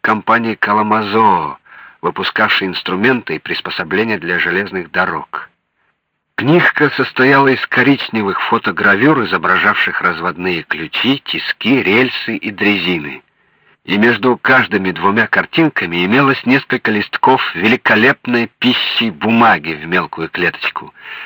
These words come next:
для записи конкретных мыслей. Книжка была компактная и архаичная,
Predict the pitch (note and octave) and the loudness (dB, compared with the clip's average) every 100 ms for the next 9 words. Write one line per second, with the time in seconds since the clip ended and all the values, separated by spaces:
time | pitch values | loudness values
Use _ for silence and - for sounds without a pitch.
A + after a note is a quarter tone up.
0 | - - F#2 F#2+ G2+ D3+ D3 - C3 - | -16 -6 0 2 2 2 0 -2 -2 0
1 | F#2+ - F#2 F#2+ E2+ F2+ - F#2 - - | -4 -2 -2 -2 -6 -6 -4 -4 -4 -4
2 | - - _ _ _ _ - - - - | -8 -12 _ _ _ _ -20 -20 -12 0
3 | A3+ - B2 A2+ G#2 F2+ D#2+ - F#2+ - | 2 4 4 4 6 4 2 0 -2 2
4 | D3+ - - C3 A2 A2 - B2+ A2+ G2+ | 0 0 0 2 4 2 4 4 2 2
5 | - E2 D#2 D2 | -2 -4 -6 -8